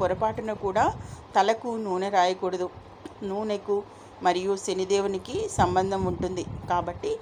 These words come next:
అమావాస్య రోజు తలకు నూనె రాస్తే మీ జాతకంలో ఏలినాటి శని దోషాలు ఏర్పడతాయి. అమావాస్య రోజున ప్రతి ఒక్కరూ తప్పనిసరిగా ఎడమ కాలికి నల్లదారాన్ని కట్టుకోండి. అమావాస్య రోజు నల్లదారం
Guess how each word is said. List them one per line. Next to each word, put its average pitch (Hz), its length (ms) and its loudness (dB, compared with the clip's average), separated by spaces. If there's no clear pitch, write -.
అమావాస్య 285 520 4
రోజు 220 140 0
తలకు 269 320 4
నూనె 247 200 0
రాస్తే 233 440 4
మీ 240 80 -4
జాతకంలో 247 560 4
ఏలినాటి 254 500 0
శని 185 240 -2
దోషాలు 185 380 0
ఏర్పడతాయి. 180 560 -2
అమావాస్య 185 520 4
రోజున 214 320 0
ప్రతి 196 320 -4
ఒక్కరూ 190 360 -4
తప్పనిసరిగా 190 640 -2
ఎడమ 214 280 0
కాలికి 247 480 -2
నల్లదారాన్ని 185 680 2
కట్టుకోండి. 170 500 -2
అమావాస్య 185 520 4
రోజు 175 280 0
నల్లదారం 285 480 2